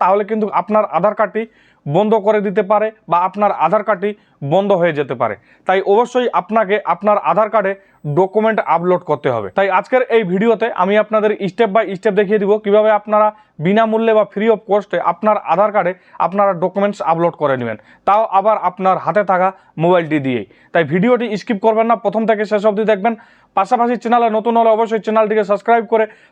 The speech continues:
পাশে থাকা বেল আইকনটি ক্লিক করে রাখবেন পরবর্তীতে এইরকম তথ্যমূলক ভিডিও পেতে। তো বেশি কথা না বলে চলুন ভিডিওটি শুরু করা যাক। তো আপনারা স্ক্রিনে একটি মেসেজ দেখতে পাচ্ছেন, এই মেসেজটি কিন্তু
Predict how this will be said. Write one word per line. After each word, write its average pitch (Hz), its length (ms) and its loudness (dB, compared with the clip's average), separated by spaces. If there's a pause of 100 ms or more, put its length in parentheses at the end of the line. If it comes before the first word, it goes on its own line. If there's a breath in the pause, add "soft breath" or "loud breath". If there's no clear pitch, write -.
(120)
পাশে 202 220 0
থাকা 233 200 2
বেল 226 140 2
আইকনটি 226 360 -2
ক্লিক 226 240 -2
করে 226 160 4
রাখবেন 226 220 0 (100)
পরবর্তীতে 214 440 0 (100)
এইরকম 202 260 2 (100)
তথ্যমূলক 196 380 2 (380 soft breath)
ভিডিও 190 360 2
পেতে। 117 200 -6 (280 soft breath)
তো - 120 -4
বেশি 220 220 0
কথা 240 200 4
না 247 120 4
বলে 240 180 0
চলুন 240 160 0 (100)
ভিডিওটি 214 320 2 (360 soft breath)
শুরু 240 320 2
করা 170 240 2
যাক। 110 100 -8 (240)
তো 185 40 4 (120)
আপনারা 208 280 4 (180)
স্ক্রিনে 208 340 6
একটি 208 120 2 (100)
মেসেজ 175 280 6
দেখতে 185 200 2
পাচ্ছেন, 180 240 2 (220)
এই 160 60 6 (100)
মেসেজটি 180 420 4
কিন্তু 185 180 6